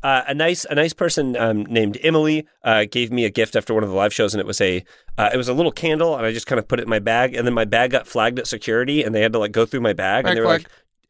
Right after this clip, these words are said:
Speaker 1: they're like, "Do you have a little bottle in here?" And I was like, "No, a little bottle? Like, what?" And so th-, they're like, "Well, now we have to search your bag," and she searched through my h-, entire bag, which had, like, almost nothing in it, and then she pulled out the candle,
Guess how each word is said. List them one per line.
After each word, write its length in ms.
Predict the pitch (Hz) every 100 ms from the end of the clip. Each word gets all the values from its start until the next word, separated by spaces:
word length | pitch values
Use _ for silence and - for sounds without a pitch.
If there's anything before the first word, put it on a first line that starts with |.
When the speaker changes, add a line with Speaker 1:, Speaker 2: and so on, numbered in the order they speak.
| -
Speaker 1:
they're 100 | 131
like, 120 | 117
"Do 80 | 131
you 40 |
have 80 | 180
a 40 | 247
little 180 | 269
bottle 440 | 185 104 104 135 185
in 80 | 208
here?" 280 | 208 214 220
And 100 | 131
I 60 |
was 100 | 110
like, 160 | 120 -
"No, 540 | - 87 98 131 196 240
a 40 | 117
little 320 | 104 185 151
bottle? 560 | 95 - 156 160 95
Like, 140 | 98 -
what?" 340 | 98 120 240 - - -
And 140 | 127
so 140 | 147 139
th-, 120 | 127 _
they're 140 | 131 131
like, 140 | 120
"Well, 140 | 131
now 140 | 151 143
we 80 | 175
have 100 | 185
to 80 |
search 200 | 175 202 165
your 80 |
bag," 420 | 131 165 131 123 - -
and 160 | 139 156
she 100 | 226
searched 360 | - 240 -
through 100 | 262
my 120 | 233
h-, 60 | 208 156 -
entire 440 | 160 - 190 202
bag, 240 | 185 175 165
which 100 | 185
had, 140 | 339
like, 160 | 370 -
almost 320 | 202 233 190
nothing 280 | 185 175 143
in 100 | 147
it, 160 | 123 - -
and 80 | 165
then 100 | 190
she 140 | 165 185
pulled 220 | 190 190
out 80 | 185
the 80 |
candle, 560 | 160 170 175 143 135 139